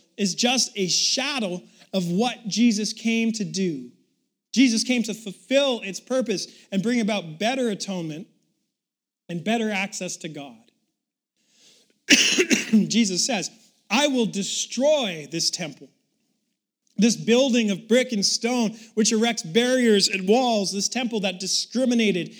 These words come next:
and inhibited access to God, this temple that inhibited access to women and foreigners, the temple which saved the most intimate space of God for one person alone.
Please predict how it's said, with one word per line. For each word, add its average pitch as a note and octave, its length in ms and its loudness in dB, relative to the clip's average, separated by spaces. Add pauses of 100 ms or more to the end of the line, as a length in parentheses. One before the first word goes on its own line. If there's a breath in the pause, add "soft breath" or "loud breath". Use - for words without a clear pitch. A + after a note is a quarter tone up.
(200 loud breath)
and G3 120 2
inhibited A3 560 2
access A3+ 580 -2
to G3 120 -6
God, G#3+ 460 0 (240 loud breath)
this G#3+ 140 0
temple B3 560 0 (140 loud breath)
that A3 100 2
inhibited A3 580 2
access A3+ 460 -2
to G#3+ 120 -4
women A3 380 2
and F#3 200 -6
foreigners, A#3 600 -2 (180 loud breath)
the G3+ 100 -6
temple B3+ 400 2
which - 280 -2
saved B3+ 360 2
the A3+ 60 0
most A3 300 0
intimate B3+ 400 -2
space A#3+ 440 -2
of F#3 160 -6
God B3+ 320 -2
for G#3+ 160 -6
one A#3 260 -2
person A#3 380 -2
alone. G#3 480 -4